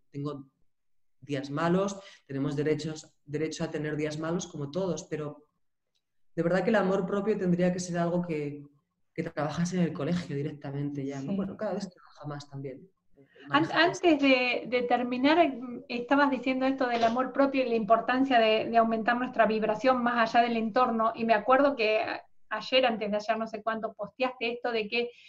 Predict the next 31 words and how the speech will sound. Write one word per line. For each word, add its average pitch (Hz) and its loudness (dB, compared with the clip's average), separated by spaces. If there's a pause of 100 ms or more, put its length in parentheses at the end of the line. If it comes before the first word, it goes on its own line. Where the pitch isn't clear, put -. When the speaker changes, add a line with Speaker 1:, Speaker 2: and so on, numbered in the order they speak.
(220)
Speaker 2:
eh, 226 2
nuestra 240 0
situación 269 4
económica, 277 0
muy, 240 -4
muy 254 0
en 233 0
hoy, 233 4
¿no? 233 2
En 233 0
esto 233 -2
de, 214 -2
de 208 -6
to-, 196 -6
de 220 -4
todo 240 -2
lo 233 -2
que 185 -12
está 226 0
sucediendo, 226 -2
es 277 4
independiente 269 2
de 277 4
lo 220 2
que 208 -2
pase 240 0
afuera 240 0 (260)
y 226 0
es 269 4
dependiente 240 -2 (120)
de, 226 0